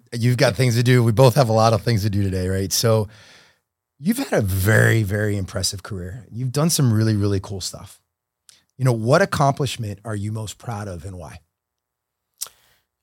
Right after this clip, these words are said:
Speaker 2: Uh, F-, I'm not gonna pick one. <laughs> I know you want me to, but I won't, <laughs> I won't pick one. I'm actually gonna pick three. I think for sure when I was in medical practice,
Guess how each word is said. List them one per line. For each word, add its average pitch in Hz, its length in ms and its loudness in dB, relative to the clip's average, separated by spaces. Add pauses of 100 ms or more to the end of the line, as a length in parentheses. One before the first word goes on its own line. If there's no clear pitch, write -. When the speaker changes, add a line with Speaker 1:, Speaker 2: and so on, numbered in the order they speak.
(140)
Speaker 2:
Uh, 131 100 -10 (1040)
F-, 156 160 -18
I'm 120 160 0
not 143 160 -2
gonna 127 100 -10
pick - 260 -10
one. 87 220 -8 (260)
<laughs> - 280 -6
I 147 40 -2
know 123 100 -2
you 170 180 -2
want 156 220 -2
me 123 60 -4
to, 131 100 -4
but 120 180 0
I 147 40 0
won't, 143 340 -4 (140)
<laughs> - 240 -10
I 151 80 -4 (140)
won't 123 240 -12
pick - 260 -14
one. 95 240 -8 (460)
I'm 113 140 -6
actually 120 640 -4 (400)
gonna 107 160 -4
pick 104 500 -12 (160)
three. 98 260 -18 (200)
I 101 40 -16
think 120 320 -6 (160)
for 127 100 -6
sure 117 380 -2 (680)
when 110 100 -8
I 110 80 -2
was 110 120 -4
in 107 100 -2
medical 110 320 -4
practice, 104 920 -6